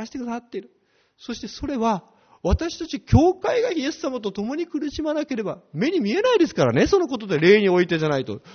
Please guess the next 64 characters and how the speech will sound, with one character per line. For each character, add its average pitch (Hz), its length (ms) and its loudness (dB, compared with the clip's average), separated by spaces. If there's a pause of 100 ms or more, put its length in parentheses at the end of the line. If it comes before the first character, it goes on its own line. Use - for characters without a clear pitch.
(120)
そ 170 100 0
ん - 20 2
な 185 100 4
こ 180 100 0
と - 0 -
言 165 80 2
っ - 20 -4
た 143 80 0
ら、 131 80 -2
「ど-、 120 280 -4
ど 117 140 -4
こ 147 120 0
に 190 60 2
い 180 40 4
ま 156 140 6
す - 80 -8
か、 131 80 0
イ - 40 -2
エ 110 40 -6
ス - 80 -10
様」 117 200 -4
っ - 20 -6
て - 80 -12
言 98 100 -8
わ 95 40 -8
れ 85 60 -14
て。 - 140 -20 (340)
ど 101 120 -10
う 95 40 -10
し 127 140 -16
ま - 100 -16
す - 80 -20
か、 - 140 -16
皆 339 200 -18
さ - 140 -20
ん。 233 100 -20 (1040)
そ - 180 -16
れ 87 60 -12
は 90 140 -14
私 107 420 -16
た - 140 -20
ち - 100 -20
が 349 120 -12
伝 196 280 -10
え - 20 -8
な 165 120 -10
け - 100 -12
れ 135 80 -10
ば 123 140 -12 (500)
伝 110 140 -10
え 110 60 -10
る。 101 180 -8 (420)
そ - 140 -8
れ 113 60 -4
は 95 40 -6
何 95 160 -10
で 98 80 -10
し - 140 -14
ょ - 20 -12
う 113 60 -12
か。 127 100 -14
そ - 160 -12
れ 117 80 -8
は、 170 200 -10